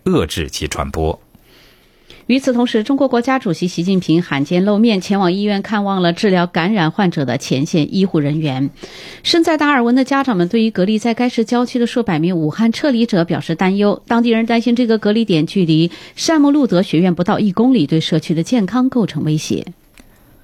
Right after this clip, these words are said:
Speaker 1: 在能源政策暴露出更多紧张关系之后，总理呼吁政府团结。在最近一次争吵中，前资源部长马特·卡纳曼抨击了反对新建煤矿的同事。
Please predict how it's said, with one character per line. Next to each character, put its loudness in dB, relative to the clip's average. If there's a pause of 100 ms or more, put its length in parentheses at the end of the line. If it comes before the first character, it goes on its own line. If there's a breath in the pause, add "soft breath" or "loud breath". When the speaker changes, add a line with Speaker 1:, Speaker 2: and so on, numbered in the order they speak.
(440 soft breath)
Speaker 1:
在 0
能 2
源 2
政 0
策 0
暴 -2
露 2
出 0
更 0
多 2
紧 -6
张 0
关 0
系 -2
之 -2
后， 0
总 0
理 0
呼 -2
吁 2
政 0
府 -8
团 -2
结。 0
在 0
最 -2
近 2
一 -2
次 -4
争 -2
吵 -6
中， 0
前 0
资 0
源 2
部 -2
长 0
马 0
特· -10
卡 -8
纳 0
曼 0
抨 -2
击 -2
了 -2
反 -6
对 0
新 -2
建 -2
煤 -8
矿 -4
的 -4
同 -6
事。 -2